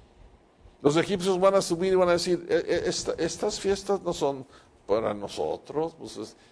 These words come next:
panes ácimos para los egipcios". Digo, ¿se acuerdan lo que pasó en panes ácimos a los egipcios? Son días terribles de muerte y de destrucción, eh,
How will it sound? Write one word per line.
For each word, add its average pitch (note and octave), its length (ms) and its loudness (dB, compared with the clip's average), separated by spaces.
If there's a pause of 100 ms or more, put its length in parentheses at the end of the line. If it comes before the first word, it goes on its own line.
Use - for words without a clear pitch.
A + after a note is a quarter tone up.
(160)
panes C#3 380 0
ácimos D#3 680 -4 (360)
para A#2 240 4
los A#2 200 -4
egipcios". A#2+ 840 -4
Digo, G2 320 -4 (760)
¿se - 80 -6
acuerdan C3 380 6
lo D#3+ 100 6
que C3 120 -4
pasó C3+ 300 2
en C#3 100 0
panes C#3+ 360 4
ácimos D3 480 4
a C3 80 10
los A#2 200 2
egipcios? C3+ 640 2 (280)
Son C#3+ 300 2
días D3+ 380 4
terribles C#3+ 680 0
de B2+ 80 -4
muerte C3 680 -2
y A2 100 -4
de F#2+ 200 -10 (520)
destrucción, A2 1000 -2 (300)
eh, G#2 160 -2